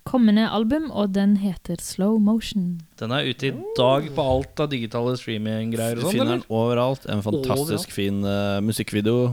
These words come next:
Speaker 3: på YouTube som dere må sjekke ut.
Speaker 2: Den kommer
Speaker 3: Den,
Speaker 2: samtidig, ja.
Speaker 3: eh, ja, kommer
Speaker 2: Ja.
Speaker 3: samtidig. Ikke noe vits å spare på kruttet.
Speaker 2: Nei.
Speaker 3: Ehm, og, eh, ja,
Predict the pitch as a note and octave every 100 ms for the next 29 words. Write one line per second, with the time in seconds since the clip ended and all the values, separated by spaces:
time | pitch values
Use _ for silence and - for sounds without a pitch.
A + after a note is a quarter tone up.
0 | B2+ G2+ G2 A#2+ B2 - G2+ F#2+ G#2+ A#2
1 | D#3+ A3 - A#2 A2 - - G#2 A2+ B2
2 | F3+ D4+ - G2+ G2+ B2 A2+ B2+ A#2+ G2+
3 | A2+ E3+ E3+ A2 - G#2+ - G#2+ - -
4 | F#2+ G#2+ G2+ F2+ C#3 - - C3+ D#3+ C#4+
5 | _ _ - G#2+ G#2+ G#2 G#2+ G#2+ G#2+ G#2+
6 | G#2+ G#2 G#2 G#2 G#2+ - G#2 G2 F#2+ G2+
7 | G2 G2 G2 G2 G2 G2 G2 F#2 F#2+ F#2
8 | F#2+ - _ _ _ _ -